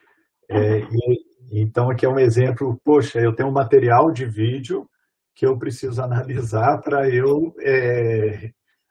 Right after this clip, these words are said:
Speaker 1: a, é, extrair, é, aquilo que eu vou utilizar pra, pros,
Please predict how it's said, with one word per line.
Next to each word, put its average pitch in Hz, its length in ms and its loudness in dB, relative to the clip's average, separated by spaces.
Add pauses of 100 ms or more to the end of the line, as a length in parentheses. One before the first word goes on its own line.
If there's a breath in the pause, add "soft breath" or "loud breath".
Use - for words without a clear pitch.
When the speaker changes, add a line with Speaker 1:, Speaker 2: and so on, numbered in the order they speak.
(100)
Speaker 1:
a, 123 260 -6
é, 104 480 -2 (1000)
extrair, 123 1000 -2
é, 113 300 -2
aquilo 117 440 -6
que - 100 -2
eu 127 80 2
vou 135 100 4
utilizar 127 580 0
pra, 143 360 -2
pros, - 280 -10